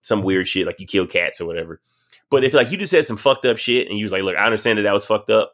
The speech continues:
but I was eighteen when I said this. I'm, you know, I haven't said it since. I, I learned my lesson."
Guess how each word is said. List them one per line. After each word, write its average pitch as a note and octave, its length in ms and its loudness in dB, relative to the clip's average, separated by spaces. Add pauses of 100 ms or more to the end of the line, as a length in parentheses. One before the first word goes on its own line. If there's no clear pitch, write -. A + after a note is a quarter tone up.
(120)
but F#2+ 280 -2
I F2 100 2
was F2 220 -2
eighteen G2+ 360 -4
when F#2+ 100 -4
I F#2 40 -4
said F#2+ 220 -6
this. F#2 320 -8
I'm, E2+ 200 -12
you F2 140 -6
know, D#2 120 -12 (360)
I - 60 -2
haven't G2 200 0
said F#2+ 200 -2
it E2 60 -8
since. F#2 360 -4
I, E2+ 180 -4
I E2+ 60 -4
learned F2+ 220 -2
my E2+ 80 -6
lesson." F#2 320 -4